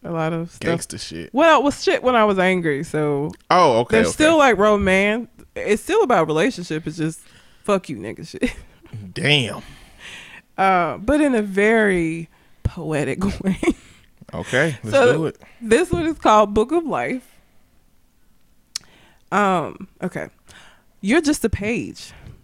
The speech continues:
Speaker 1: You're not even a full chapter, and after a few flips, your story won't matter.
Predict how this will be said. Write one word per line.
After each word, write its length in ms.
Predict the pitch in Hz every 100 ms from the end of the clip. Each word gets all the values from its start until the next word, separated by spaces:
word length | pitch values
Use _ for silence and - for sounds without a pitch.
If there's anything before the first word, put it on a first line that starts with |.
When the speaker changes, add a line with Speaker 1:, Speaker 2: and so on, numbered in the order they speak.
| _
Speaker 1:
You're 120 | 208 269
not 140 | 233
even 160 | 262 240
a 60 |
full 240 | - 214 160
chapter, 380 | - 233 - 160
and 120 | 175
after 260 | 208 -
a 60 | 190
few 180 | - 226
flips, 320 | 240 247 -
your 140 | 208
story 340 | 247 196 208 226
won't 240 | 208 226
matter. 300 | 196 170 -